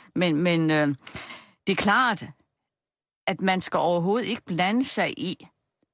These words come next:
hvordan at Jyllandsposten agerede efter det, der var sket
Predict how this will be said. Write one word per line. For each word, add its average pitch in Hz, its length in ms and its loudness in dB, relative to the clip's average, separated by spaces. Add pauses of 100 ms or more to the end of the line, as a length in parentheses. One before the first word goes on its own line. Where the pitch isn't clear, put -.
(300)
hvordan 190 380 2
at 175 160 0
Jyllandsposten 196 760 -2
agerede 175 560 0
efter 185 280 -2
det, 180 180 -2
der 185 60 0
var 160 120 -2
sket - 380 -4